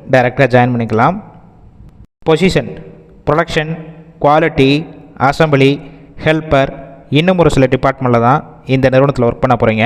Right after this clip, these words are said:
ஷிஃப்ட் பொறுத்த வரைக்கும் ஏ பி சி மூணு ஷிஃப்ட்டு மாத்தி மாத்தி ரொட்டேஷனலா ஒர்க் பண்ண போறீங்க. ஒர்க்கிங் ஹவர்ஸை பொறுத்த வரைக்கும் எயிட் ஹவர்ஸ் டியூட்டி தான். ஜாப் ரோல் பார்த்தீங்கன்னா ட்ரெய்னர் ரோல்ல தான் எடுக்குறாங்க. பெனிஃபிட்ஸ்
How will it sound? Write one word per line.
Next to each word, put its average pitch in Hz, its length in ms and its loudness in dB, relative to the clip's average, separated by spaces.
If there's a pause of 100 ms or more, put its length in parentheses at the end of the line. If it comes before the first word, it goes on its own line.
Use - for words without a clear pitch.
(880)
ஷிஃப்ட் 202 320 0
பொறுத்த 165 240 2
வரைக்கும் 156 320 0 (520)
ஏ 170 60 6 (140)
பி 147 80 2 (140)
சி 139 120 2 (360)
மூணு 165 240 4
ஷிஃப்ட்டு - 280 0 (420)
மாத்தி 131 260 2
மாத்தி 139 220 2
ரொட்டேஷனலா 127 400 0
ஒர்க் 120 140 -8
பண்ண 123 200 0
போறீங்க. 117 240 0 (720)
ஒர்க்கிங் 202 260 2
ஹவர்ஸை 165 300 2
பொறுத்த 139 220 2
வரைக்கும் 143 280 0 (400)
எயிட் 156 200 2
ஹவர்ஸ் 143 200 -4
டியூட்டி 117 260 -2
தான். 147 140 0 (1040)
ஜாப் 165 280 2
ரோல் 170 200 4
பார்த்தீங்கன்னா 127 400 0 (580)
ட்ரெய்னர் 175 340 2
ரோல்ல 131 180 4
தான் 139 120 2
எடுக்குறாங்க. 117 320 0 (1200)
பெனிஃபிட்ஸ் 165 440 -2